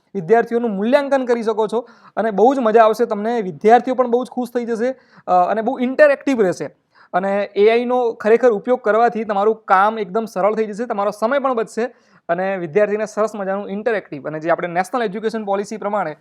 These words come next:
કે વિદ્યાર્થીને બહુ જ ભાર ના લાગે અને ખૂબ જ મજા આવે એવું શિક્ષણ તમે પહોંચાડી શકશો. એટલે આપ સૌને રિક્વેસ્ટ છે,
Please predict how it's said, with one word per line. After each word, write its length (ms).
કે 140
વિદ્યાર્થીને 520
બહુ 180
જ 60
ભાર 280
ના 120
લાગે 360
અને 160
ખૂબ 260
જ 60
મજા 280
આવે 260
એવું 140
શિક્ષણ 340
તમે 140
પહોંચાડી 360
શકશો. 280
એટલે 400
આપ 80
સૌને 260
રિક્વેસ્ટ 420
છે, 120